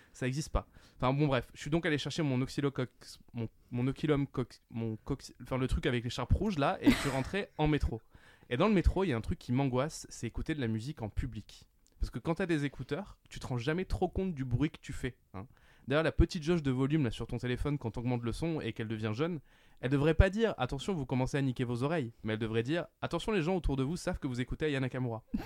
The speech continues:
<laughs> Et il y a aussi le fait qu'on m'entende chantonner, hein, qui me stresse. Tu sais, t'es, t'es là, t'es persuadé que tu fais un bon playback dans ta tête, mais en fait, il y a du son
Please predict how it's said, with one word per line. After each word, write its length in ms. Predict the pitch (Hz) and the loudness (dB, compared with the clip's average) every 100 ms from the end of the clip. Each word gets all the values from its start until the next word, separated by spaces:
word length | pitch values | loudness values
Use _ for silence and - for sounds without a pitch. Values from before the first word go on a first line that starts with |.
| - - - | -4 -6 -2
<laughs> 460 | 165 - - - - | -2 -4 -20 -10 -2
Et 60 | |
il 40 | 127 | 2
y 40 | |
a 40 | 156 | 2
aussi 180 | - | 2
le 60 | 175 | -4
fait 140 | 226 | -4
qu'on 180 | - 143 131 | -2 -2 0
m'entende 380 | 147 143 - 185 | 0 0 -2 -4
chantonner, 580 | - 185 - 175 165 151 | -2 -2 2 2 2 -2
hein, 140 | - 120 | -4 -4
qui 140 | - | -2
me 100 | 120 | -4
stresse. 460 | 113 - 117 - - | -4 -6 -6 -8 -14
Tu 100 | - | -6
sais, 40 | 170 | -4
t'es, 200 | 139 117 | -2 -4
t'es 160 | - | -2
là, 180 | 127 156 | -2 -2
t'es 100 | - | -2
persuadé 360 | - 127 160 165 | -4 -4 -2 -4
que 40 | |
tu 80 | - | -4
fais 140 | - | -4
un 80 | 120 | -2
bon 180 | 120 156 | -2 2
playback 320 | 165 151 147 | 4 4 0
dans 140 | 135 127 | 0 -2
ta 120 | 123 | -2
tête, 280 | 165 208 - | -4 -6 -6
mais 60 | |
en 40 | 113 | -6
fait, 160 | 175 - | -6 -6
il 20 | |
y 0 | |
a 40 | |
du 120 | 120 131 | -6 -6
son 240 | - 170 | -6 -8